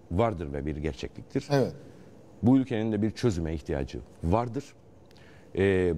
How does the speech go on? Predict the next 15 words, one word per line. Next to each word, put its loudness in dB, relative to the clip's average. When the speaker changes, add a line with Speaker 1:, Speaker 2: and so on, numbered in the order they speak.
Speaker 1:
bunun 2
hangi -2
koşul 0
ve 2
hangi 0
şekillerle, 2
e, -4
bu 2
çözüme 2
varılacağı 0
noktasında -2
alternatifleri -4
vardır, 0
e, 2
sita'nın. -2